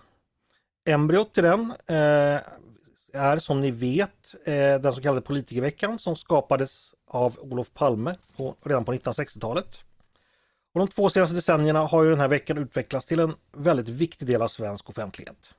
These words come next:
Näringsliv, civilsamhälle och media har strömmat till och veckan växte under många år från år till år. Sen kom pandemin och så följde en inställd vecka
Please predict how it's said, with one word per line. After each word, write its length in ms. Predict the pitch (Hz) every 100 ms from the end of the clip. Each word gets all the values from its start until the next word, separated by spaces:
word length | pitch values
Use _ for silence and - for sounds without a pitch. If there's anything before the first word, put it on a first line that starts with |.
| _ _ _ _ _ _ _
Näringsliv, 640 | 135 175 175 180 220 233 -
civilsamhälle 800 | - - 185 156 151 139 160 175
och 200 | - 143
media 480 | 131 143 156 156 180
har 180 | 139 120
strömmat 320 | - 123 123
till 200 | 220 254 - _
och 160 | - 135
veckan 400 | 143 - 147 151
växte 420 | 147 147 - - 151
under 280 | 156 135
många 360 | 131 135 123 127
år 380 | 123 110 113 - - _
från 200 | 110 104 - 98
år 100 | 101 107
till 140 | - 101
år. 220 | 110 - - _ _ _ _ _ _ _ _ _ _ _ -
Sen 140 | 247
kom 160 | 247 226
pandemin 760 | 214 190 190 202 262 294 285 -
och 160 | 175
så 280 | 151 180 180 - -
följde 220 | 180 156
en 120 | 151
inställd 460 | - 170 143 185 190
vecka 400 | 214 - 196